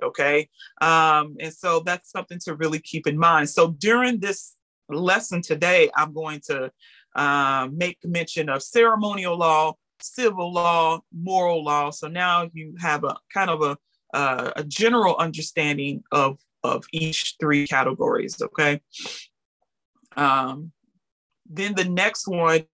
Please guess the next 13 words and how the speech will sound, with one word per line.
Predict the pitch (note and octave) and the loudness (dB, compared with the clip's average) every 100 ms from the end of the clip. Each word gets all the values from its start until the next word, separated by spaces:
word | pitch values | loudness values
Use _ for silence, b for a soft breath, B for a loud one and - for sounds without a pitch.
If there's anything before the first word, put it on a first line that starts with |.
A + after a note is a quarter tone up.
| - | -4
is | E3 E3 | 0 0
the | - D#3+ - | -2 -10 -6
three | F#3 A3+ - | -2 -2 4
audiences | D#3 G3 G#3 F3+ D#3 - D#3 D3+ - | 6 6 4 -4 -8 -8 -8 -8 -10
in | D#3 | -6
the | D#3 | -4
New | D#3 | -4
Testament. | D#3+ F#3 F3+ - A#2+ A#2 - _ b b | -2 -2 -2 -8 -10 -12 -12 _ b b
So | - - G3+ G3 G#3+ A#3+ | -12 0 4 4 2 -2
when | F3 F#3 | -6 -4
we're | F3 | -2
looking | E3+ G#3 A3+ C#4 | 0 2 2 0
at | G#3+ F3+ | 0 -2